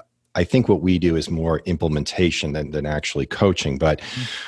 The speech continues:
Speaker 1: we created Advisor Architect as a way to help advisors build a practice that they've always wanted by using seven distinct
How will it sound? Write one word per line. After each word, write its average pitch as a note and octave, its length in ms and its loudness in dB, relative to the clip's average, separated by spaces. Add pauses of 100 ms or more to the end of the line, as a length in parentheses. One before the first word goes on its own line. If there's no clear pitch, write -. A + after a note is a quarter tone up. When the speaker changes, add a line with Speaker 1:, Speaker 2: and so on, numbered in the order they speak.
(180)
Speaker 1:
we A2 140 8
created A2 420 4
Advisor F#2 440 4
Architect E2+ 680 -2
as - 80 -8
a D#2+ 60 -4
way E2 160 0
to D#2+ 80 0
help - 340 0
advisors D#2+ 480 0
build E2+ 300 0
a - 20 -2
practice - 640 -2
that - 180 -2
they've E2 200 4
always D#2 340 2
wanted F#2+ 540 4 (400)
by F2 100 4
using E2+ 480 2
seven E2+ 720 2
distinct - 680 -4